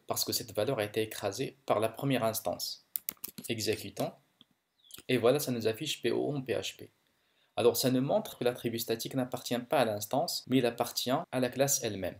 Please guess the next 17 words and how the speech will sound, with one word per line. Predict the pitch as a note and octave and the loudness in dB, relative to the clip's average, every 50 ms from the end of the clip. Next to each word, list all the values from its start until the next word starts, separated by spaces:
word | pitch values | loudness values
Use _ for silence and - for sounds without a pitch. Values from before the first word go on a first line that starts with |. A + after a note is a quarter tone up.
| _ - - | _ -4 -4
Et | A2 A2 | -4 -2
toute | - G3 F#3+ - | -4 -8 -8 -6
modification | D#3 E3 E3+ D3+ C3 B2+ - C3 A#2+ - A2 - - C#3+ | -4 -2 -2 -2 -2 -4 -4 -4 -2 -2 -2 0 0 0
de | B2+ G#2 | 0 0
cet | - G#2 - | 0 -2 -2
attribut | G2+ G2 - - - G2+ F2+ G#2+ C3+ E3 G3 - | -4 -4 -4 -8 -10 -10 -8 -6 -8 -8 -8 -6
s'appliquera | - - A#2 A#2+ - B2+ B2+ B2+ - - A#2+ | -2 -2 -2 -2 -2 -4 -4 -4 -4 -4 -2
sur | A#2 - - B2 A2+ - | -2 -2 -2 -4 -4 -6
tous | - - F3+ E3 | -4 -2 0 0
les | C3 A#2+ A2+ | 0 2 0
objets | A#2 G#2 G2+ G2 G#2+ C3+ D#3+ E3+ | 0 -2 -2 -4 -2 -2 -2 -4
qui | - - C#3 | -6 -6 -4
seront | - - C#3 C3+ D3+ | 0 2 4 4 4
l'instance | C#3+ B2+ B2+ B2+ - - D3 E3 D#3+ - D#3+ | 4 2 2 0 0 0 0 2 2 0 0
de | C#3 B2+ A#2+ | 0 -2 -2
cette | A#2 - G#2 - - | 0 0 0 -2 -2
classe. | - - - - - - - - | -8 -8 -6 -6 -6 -8 -10 -10